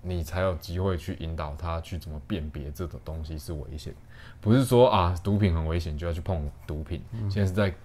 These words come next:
Speaker 1: 可控范围内。
Speaker 2: 所以你们以前真的给小孩玩这个哦？
Speaker 1: 有啊，我们会问他，
Speaker 2: 嗯。
Speaker 1: 请问你要用什么方法才能成功的让对方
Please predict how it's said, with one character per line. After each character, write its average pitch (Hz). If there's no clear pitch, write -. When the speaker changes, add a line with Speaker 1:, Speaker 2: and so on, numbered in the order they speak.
Speaker 1:
可 92
控 104
范 92
围 78
内。 90
Speaker 2:
所 160
以 165
你 156
们 131
以 120
前 117
真 131
的 135
给 113
小 110
孩 95
玩 95
这 101
个 -
哦？ -
Speaker 1:
有 95
啊， 147
我 104
们 107
会 147
问 160
他， 120
Speaker 2:
嗯。 110
Speaker 1:
请 101
问 135
你 92
要 117
用 123
什 85
么 80
方 104
法 76
才 90
能 87
成 85
功 95
的 87
让 95
对 87
方 80